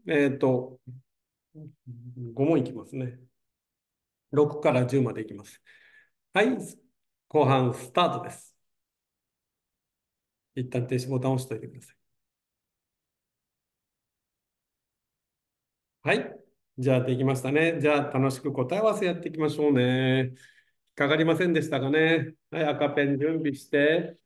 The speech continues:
まあ、一回目も毎回言いますけども、えー、解説聞かないでやってください。二回目、三回目、ま-、えー、間違えた人は特によく解説聞いてくださいね。はい、じゃあ行きます。ピュピュピュピュピュ。まず、えっと、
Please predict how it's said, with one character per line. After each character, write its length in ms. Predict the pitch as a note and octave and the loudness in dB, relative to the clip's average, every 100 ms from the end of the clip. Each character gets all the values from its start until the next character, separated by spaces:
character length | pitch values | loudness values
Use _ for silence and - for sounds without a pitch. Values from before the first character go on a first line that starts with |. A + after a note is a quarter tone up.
| - | 0
ま 80 | |
あ、 40 | F#3+ | 0
一 120 | F#3+ | 2
回 180 | A3 A3 | 2 4
目 120 | A#3 | 4
も 120 | F#3 | 4
毎 220 | D3+ D3 | 4 4
回 160 | D3 E3+ | 4 4
言 100 | C#3 | 4
い 20 | |
ま 120 | C3 | 4
す 100 | B2+ | 2
け 100 | - | 0
ど 140 | A#2 A#2 | 0 2
も、 400 | B2 C3 D#3 D#3 - _ - | 2 4 2 0 -12 _ -2
え 260 | C3 B2 A#2+ | 2 4 4
ー、 40 | |
解 140 | C#3 B2+ | 2 2
説 280 | C3+ C3 - | 2 -2 0
聞 40 | |
か 120 | E3 | 2
な 120 | E3+ | 4
い 100 | E3 | 4
で 200 | C3 A#2 | 4 4
や 120 | G#2+ G#2+ | 2 -4
っ 60 | _ _ _ | _ _ _
て 80 | A#2+ | -4
く 80 | A#2+ | -2
だ 100 | A#2+ | -6
さ 240 | - B2+ | -6 -4
い。 80 | B2+ | -2
二 140 | C3+ D#3 | -2 0
回 220 | F#3+ G3 | 2 4
目、 240 | G3+ G3+ | 4 4
三 220 | - F3+ F3 | 2 2 2
回 160 | F3 | 4
目、 220 | F3 E3+ F3 | 4 2 4
ま-、 120 | D#3+ D#3+ | 2 2
え 140 | E3+ D#3 | 4 4
ー、 40 | |
間 80 | D#3 | 4
違 200 | D#3+ F#3 | 2 0
え 20 | |
た 80 | F3+ | 0
人 160 | - F#3+ | -2 -2
は 80 | C#3+ | 0
特 200 | C#3 C3+ | 2 4
に 60 | |
よ 100 | B2+ | 4
く 60 | B2+ | 2
解 160 | C3 | 0
説 220 | A#2+ B2 - | -2 -6 -8
聞 80 | B2+ | -4
い 20 | |
て 80 | A#2+ | -4
く 80 | A#2 | -6
だ 80 | A#2 | -8
さ 140 | - | -10
い 80 | C3 | -6
ね。 220 | D3+ D#3+ D#3+ - _ _ | -6 -6 -10 -20 _ _
は 100 | - | -2
い、 100 | G3+ | 0
じ 80 | F3+ | 2
ゃ 40 | E3 | 2
あ 20 | |
行 100 | C3 | 4
き 80 | C#3 | 4
ま 400 | C3 B2 A2+ A2 | 4 4 2 -2
す。 300 | - - _ _ _ _ _ _ - | -6 -20 _ _ _ _ _ _ -10
ピ 80 | B2 | -8
ュ 80 | - | -6
ピ 100 | C3+ | -8
ュ 80 | |
ピ 100 | B2+ | -6
ュ 80 | C#3+ | -8
ピ 120 | - | -6
ュ 100 | D#3 | -6
ピ 100 | - D3+ | -6 -8
ュ。 180 | D#3 - _ _ _ _ - | -10 -14 _ _ _ _ 0
ま 180 | G3 F#3+ | 2 4
ず、 380 | E3+ E3+ F3 D#3+ | 4 6 6 4
え 240 | C3+ C3+ | 4 2
っ 40 | |
と、 340 | - C3 B2 | 0 2 2